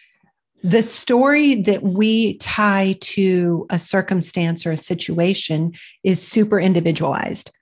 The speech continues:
So you tell yourself a particular story when the boss wi-, walks by and he's really quiet, and you think, "Oh man, I am totally getting fired." And highly likely it's because something happened way back when,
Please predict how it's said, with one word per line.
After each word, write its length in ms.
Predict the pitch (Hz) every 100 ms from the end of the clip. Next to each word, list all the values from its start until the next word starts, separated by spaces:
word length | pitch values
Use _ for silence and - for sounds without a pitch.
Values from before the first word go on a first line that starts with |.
| _
So 640 | - - 220 196 196 190 -
you 340 | - 175 220 262
tell 240 | 254 185
yourself 800 | 180 208 233 - 165 165 160 - _ 180
a 60 |
particular 520 | 165 175 175 175 165
story 480 | 156 - 165 160 156
when 300 | 160 165 156
the 60 | 156
boss 320 | 165 160 -
wi-, 220 | 165 165 -
walks 380 | 170 165 165 -
by 380 | 165 160 156 - - - -
and 160 | 185 180
he's 240 | 175 170
really 220 | 170 165
quiet, 400 | 160 160 160 160 -
and 240 | 175 165
you 100 | 185
think, 340 | 196 175 160 -
"Oh 80 | 175
man, 460 | 175 175 165 165 165 - - - _
I 180 | 196 196
am 200 | 185 170
totally 540 | 170 - 214 185 170
getting 240 | 156 156 151
fired." 520 | - 170 170 170 170 -
And 260 | 180 160 - _
highly 500 | - - 254 381 523 349
likely 640 | 202 240 240 170 160 170 - _
it's 240 | 214 220
because 340 | - 220 208 190
something 380 | - 226 262 254
happened 720 | 226 185 185 180 185 190 - _ _ -
way 240 | 185 190
back 240 | 208 220 208
when, 520 | 202 185 180 185